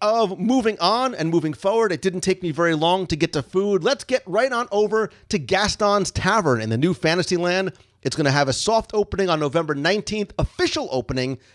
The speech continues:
on December sixth. And Disney this week released the first refreshment selections over at Gaston's Tavern.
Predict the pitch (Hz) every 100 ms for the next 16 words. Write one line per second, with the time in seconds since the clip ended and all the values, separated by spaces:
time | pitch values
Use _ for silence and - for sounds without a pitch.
0 | _ - 160 156 - 214 202 - 220 226
1 | - - - - 190 196 196 139 277 349
2 | 320 220 185 208 - - - - 175 202
3 | 240 175 - 170 202 262 330 - 196 233
4 | - - 254 - 196 135 - 147 127 -
5 | 131 131 120 _ _ _ _ - - 165
6 | 160 175 - 175 151 151 139 - 170 165
7 | 190